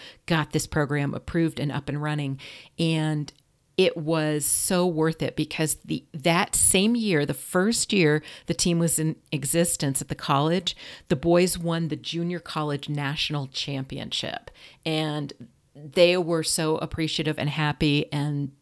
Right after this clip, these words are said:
it just was such an incredible experience for them that all that hard work was totally worth it. Shortly after that, I was offered a part-time job from home again as a social media manager on a contract basis.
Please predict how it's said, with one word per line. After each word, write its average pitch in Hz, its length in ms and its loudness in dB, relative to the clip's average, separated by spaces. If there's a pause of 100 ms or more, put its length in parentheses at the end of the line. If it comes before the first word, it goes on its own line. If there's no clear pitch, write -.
(340)
it 160 180 2
just 156 280 -2
was 151 260 -4
such - 380 -2
an 151 40 -4
incredible 139 460 -4
experience 147 880 -4 (320)
for 185 160 4
them 180 300 2
that - 180 -2
all 143 160 2
that 139 140 -2
hard 127 200 -8
work 135 240 -6
was - 160 -6
totally 135 360 -4
worth 139 320 -4
it. - 100 -4 (920)
Shortly 254 420 -2
after 160 340 0
that, 139 340 2
I 151 120 0
was 151 180 -2 (100)
offered 156 480 0
a 143 120 0
part-time 165 500 0
job 139 520 0
from 165 280 2
home 151 320 0
again 143 400 -4 (340)
as 151 320 2
a 170 60 2
social 180 480 2
media 156 640 2
manager 151 800 0
on 156 160 2
a 151 40 2
contract - 600 -2
basis. - 480 -6